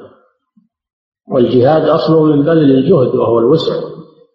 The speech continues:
والمراد به هنا بذل الوسع في قتال الكفار لإعلاء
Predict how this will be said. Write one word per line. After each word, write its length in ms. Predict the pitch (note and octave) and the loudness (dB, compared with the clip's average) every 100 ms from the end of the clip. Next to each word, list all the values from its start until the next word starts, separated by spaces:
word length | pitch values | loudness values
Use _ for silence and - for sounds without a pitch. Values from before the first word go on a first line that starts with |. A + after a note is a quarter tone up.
| _ _ - - _ - | _ _ -20 -20 _ -6
والمراد 600 | A2+ A#2 B2 C#3+ C3 C3 | -2 0 2 2 2 0
به 320 | C#3 B2+ B2+ C3 | 0 2 2 2
هنا 540 | C#3+ C#3 E3 F2 - - - - _ - | 0 -2 -4 -6 -8 -16 -20 -20 _ -2
بذل 280 | C3+ C#3+ C#3 | 0 2 2
الوسع 420 | B2+ E3 D3+ E3 | 2 2 0 -2
في 200 | D#3+ D3+ | 0 -2
قتال 800 | D3+ C#3+ E3 D#3+ D#3 D#3+ - - - - - _ _ _ _ - | 0 -2 0 0 0 -2 -4 -12 -16 -20 -20 _ _ _ _ -2
الكفار 680 | D3+ D#3 C3+ - D#3+ B2+ - - - - - _ _ _ _ _ - | -2 0 -2 0 0 0 -6 -10 -14 -18 -20 _ _ _ _ _ -2
لإعلاء 840 | C3+ B2+ C3 D3+ C#3 C#3 C3+ - | 2 2 2 2 2 0 0 -2